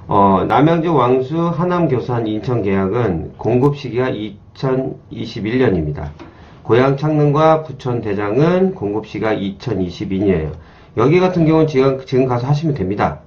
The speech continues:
전입신고 하시고요. 대신 여기 같은 경우는 제가 말씀을 전에도 한번 드렸을 거예요.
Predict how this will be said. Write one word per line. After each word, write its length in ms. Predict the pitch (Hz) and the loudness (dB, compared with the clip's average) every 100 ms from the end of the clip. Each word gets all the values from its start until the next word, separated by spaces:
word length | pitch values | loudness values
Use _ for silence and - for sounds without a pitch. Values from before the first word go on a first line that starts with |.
| - | -10
전입신고 460 | - 104 107 110 104 | -4 -2 -2 -4 -4
하시고요. 600 | 120 139 90 90 147 - - - - - | -4 -4 -2 0 -2 -4 -14 -14 -14 -2
대신 300 | 127 127 165 | 0 2 4
여기 220 | 131 175 | 4 4
같은 260 | 196 196 170 | 2 0 0
경우는 580 | 170 156 151 156 139 - | 2 4 4 4 2 0
제가 240 | 120 127 | -2 0
말씀을 680 | 107 107 - 143 143 139 131 | 0 0 0 2 4 4 2
전에도 320 | 117 117 123 | -2 0 0
한번 180 | 127 117 | 0 0
드렸을 380 | 113 113 - | -2 -2 -4
거예요. 500 | - 95 98 101 73 | -6 -2 0 0 -4